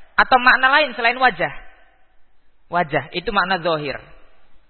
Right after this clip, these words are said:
Kata lain, tangan. Apa yang terbetik di pikiran antum ketika anak menyebutkan tangan? Apakah bermakna kekuasaan?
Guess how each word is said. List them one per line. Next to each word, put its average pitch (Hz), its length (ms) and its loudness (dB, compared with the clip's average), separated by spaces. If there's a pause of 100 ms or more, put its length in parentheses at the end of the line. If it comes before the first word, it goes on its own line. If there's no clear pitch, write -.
(800)
Kata 190 240 0
lain, 226 320 2 (960)
tangan. 262 340 0 (1300)
Apa 247 240 -2
yang 240 80 -4
terbetik 226 480 -4
di 202 160 -14
pikiran 208 240 0
antum 208 320 -4
ketika 208 320 -4
anak 190 160 -4
menyebutkan 185 400 -6
tangan? 170 480 -2 (640)
Apakah 202 320 -2
bermakna 208 320 0
kekuasaan? 214 580 0